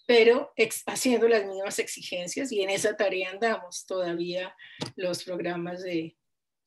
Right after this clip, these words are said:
de, de formación, eh, a nivel de licenciatura, que son los que se dan en el nivel universitario.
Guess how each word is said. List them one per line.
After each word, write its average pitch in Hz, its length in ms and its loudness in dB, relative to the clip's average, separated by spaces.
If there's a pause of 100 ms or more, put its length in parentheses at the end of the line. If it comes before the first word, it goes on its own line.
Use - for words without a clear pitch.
(120)
de, 185 420 -8
de 175 180 -8
formación, 180 680 -6 (120)
eh, 202 280 -4
a 202 60 -8
nivel 185 300 -4
de 208 100 0
licenciatura, 240 720 0
que 220 120 -2
son 185 200 -6
los 190 180 -8
que 220 120 2
se 240 160 0
dan 220 260 0
en 220 100 -4
el 180 100 -6
nivel 165 280 0
universitario. 175 720 -4